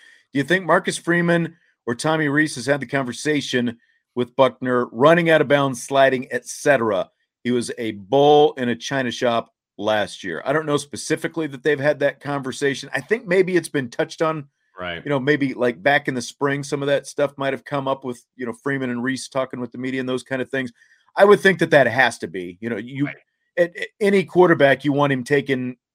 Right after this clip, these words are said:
Speaker 1: as few hits as possible. So I would think that that conversation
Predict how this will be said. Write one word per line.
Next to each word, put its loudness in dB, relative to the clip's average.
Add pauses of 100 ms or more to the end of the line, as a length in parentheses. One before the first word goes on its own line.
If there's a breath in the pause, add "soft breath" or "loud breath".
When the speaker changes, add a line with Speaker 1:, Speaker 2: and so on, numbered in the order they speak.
(120)
Speaker 1:
as -4
few -4
hits -4
as -10
possible. -8
So -4
I 10
would 2
think -2
that -12
that 0
conversation -4